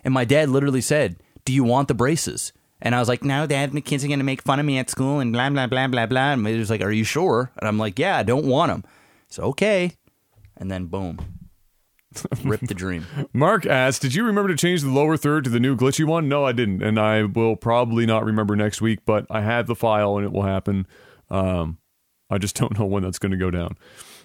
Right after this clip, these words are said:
Speaker 2: Uh, Shady asks, and this will be more topical for you probably than me, "What's the dumbest thing you've done while drunk?"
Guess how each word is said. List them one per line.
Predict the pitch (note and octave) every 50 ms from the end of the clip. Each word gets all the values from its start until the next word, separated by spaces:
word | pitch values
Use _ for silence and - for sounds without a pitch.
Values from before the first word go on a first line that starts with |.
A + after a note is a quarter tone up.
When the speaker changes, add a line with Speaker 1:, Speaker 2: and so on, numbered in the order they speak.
| _ _ _ - -
Speaker 2:
Uh, | B2+ A#2+ B2+ C3+ C3+ C3+ C3+ C3+ C3+ C3+ C3+ C#3 C3+ C#3 C#3 B2+ A2+ - _ _ _ _ _ _ _ _ _ _ _ _ _ _ _ _ _ _ _ _ _ _ _ _ _ _ _
Shady | - - - G3 A#3+ C4+ A#3+ G#3 F#3
asks, | E3 D3 C#3+ C#3+ C#3+ - - - - - - _ _ _ -
and | B2+ C3
this | D3+ C3
will | C3+ B2+
be | C3+ C3+
more | B2+ C3 C#3 C#3 C3+ B2
topical | - - C3+ C3+ B2+ A#2+ - A#2+
for | G2 A#2
you | C3+ C3+
probably | - C3+ C3 B2 A#2 A#2
than | G#2+ A2
me, | B2 C3+ B2+ A#2 A2 G2+ - - _ _ _ _ _ -
"What's | - C#4 - -
the | F#3+ D3+
dumbest | A#2+ A2 C#3+ D3+ D3+ D3+ C3+ -
thing | D3+ D3 D3 C#3+
you've | C3+ A#2+ G#2
done | G#2+ B2+ C#3 C#3+ C#3+
while | C3+ C3 A#2+
drunk?" | G#2+ A2 B2 C3 C#3+ E3 -